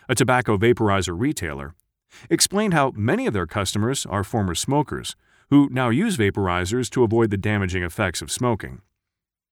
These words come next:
"We have thousands of customers here in Bend that don't smoke cigarettes anymore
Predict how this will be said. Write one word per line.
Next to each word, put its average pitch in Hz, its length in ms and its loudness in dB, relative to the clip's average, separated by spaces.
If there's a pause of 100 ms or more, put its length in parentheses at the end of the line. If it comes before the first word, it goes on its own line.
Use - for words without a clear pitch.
(380)
"We 294 100 2
have 240 100 0
thousands 185 420 4
of 110 100 0
customers 107 500 0
here 110 140 2
in 90 100 -2
Bend 95 300 0
that 92 120 -2 (140)
don't 160 180 -2
smoke 127 240 -2
cigarettes 95 400 0
anymore 82 480 -8